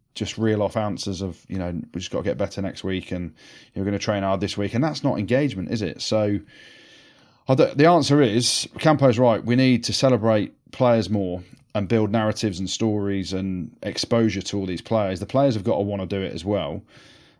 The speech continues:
And sometimes, y-, you know, for the players, it's not necessarily about getting paid more. It's about growing your own brand. W-, people used to rinse, and I, I go on about Haskell.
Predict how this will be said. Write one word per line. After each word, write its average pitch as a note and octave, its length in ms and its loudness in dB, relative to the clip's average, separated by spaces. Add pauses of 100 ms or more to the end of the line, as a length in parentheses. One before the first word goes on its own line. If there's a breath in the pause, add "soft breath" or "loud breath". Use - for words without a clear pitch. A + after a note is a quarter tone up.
And A2+ 180 2
sometimes, A#2 760 -2 (280)
y-, G2 240 -6
you A2 100 -4
know, F2 80 -4
for - 120 -12
the F#2 80 -6
players, G2 420 0
it's - 140 -8
not - 100 -2
necessarily G#2 420 -2
about G2 480 -2
getting - 200 -4
paid A#2 320 0
more. F2+ 160 -4
It's - 100 -6
about G2+ 260 -6
growing G#2 280 0
your G2 100 0
own F#2+ 160 -2
brand. A2 360 -2
W-, E2 200 -8 (200)
people E3+ 200 2
used E3+ 200 -2
to C3+ 100 -4 (380)
rinse, A#2+ 540 0
and G2+ 120 -4
I, D#2 280 -4
I G#2 80 -4
go A2 120 0
on G2 80 0
about F#2 200 -4
Haskell. G#2 460 -4